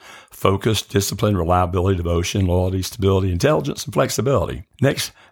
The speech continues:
be determined to do the best job you can do as a father, a lover, a husband, and a provider. Next, learn from your mistakes. Don't get your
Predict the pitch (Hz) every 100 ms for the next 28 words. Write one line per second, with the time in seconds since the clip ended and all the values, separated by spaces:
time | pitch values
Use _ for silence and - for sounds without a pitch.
0 | - 117 185 247 - 123 104 101 101 -
1 | - 107 95 104 113 92 80 85 113 127
2 | - 110 95 87 92 92 90 90 92 82
3 | 80 78 73 - - 92 107 110 110 104
4 | - - - _ - 80 87 107 110 107
5 | 98 _ - - 78 - 80 107 110 110
6 | 110 - 82 76 82 80 78 73 71 -
7 | _ _ _ _ - 117 175 - - 127
8 | 185 202 175 170 - 175 - - - -
9 | - _ _ - 104 143 185 123 117 160
10 | 160 131 139